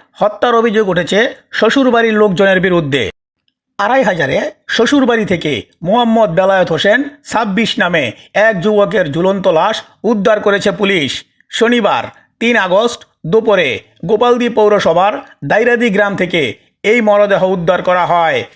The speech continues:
স্বজনদের দাবি, হত্যা করে লাশ ঝুলিয়ে দেওয়া হয়েছে। মৃত বেলায়েত হোসেন উপজেলার মাহমুদপুর ইউনিয়নের গোহরদি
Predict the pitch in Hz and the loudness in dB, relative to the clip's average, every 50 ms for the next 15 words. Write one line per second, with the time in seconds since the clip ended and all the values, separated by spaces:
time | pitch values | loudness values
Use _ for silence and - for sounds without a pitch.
0 | _ _ - - - 175 202 202 233 226 214 190 185 175 160 147 160 156 175 202 | _ _ -10 -4 -2 -2 0 0 0 0 0 0 0 2 2 2 0 0 0 0
1 | 226 262 294 - - _ _ - 160 214 214 - - 262 247 226 247 220 208 165 | -2 -2 -2 -6 -10 _ _ -4 -4 -4 -2 -2 -4 -2 -2 0 0 0 0 0
2 | 127 107 - _ _ - 156 170 190 208 208 175 151 190 202 202 208 202 190 196 | -2 -4 -6 _ _ -6 -2 -2 0 0 0 -2 0 0 2 2 2 2 2 2
3 | 190 175 156 180 175 175 - 190 175 151 123 98 87 - _ - 180 180 208 247 | 2 2 2 2 0 0 0 0 0 0 0 -2 -6 -8 _ -6 -2 0 0 0
4 | 262 247 254 214 170 156 170 170 175 175 175 - 147 160 - - - 233 262 294 | 0 0 0 0 0 0 0 0 0 0 0 -2 -2 -4 -2 0 0 0 0 0
5 | - - _ _ _ - 220 233 226 262 254 220 233 196 185 156 131 117 104 - | -4 -8 _ _ _ -8 -6 -4 0 0 2 2 2 0 0 0 -2 -2 -6 -10
6 | _ _ - 143 165 202 233 247 247 269 247 269 - 247 226 214 196 190 180 170 | _ _ -8 -4 -2 0 0 2 0 0 -2 -2 -2 0 0 2 2 0 0 2
7 | 160 151 151 147 170 202 240 269 - _ _ - 143 175 208 226 226 214 180 165 | 0 0 2 0 0 -2 -2 -6 -10 _ _ -6 -2 0 2 4 2 2 0 0
8 | 202 233 | 0 0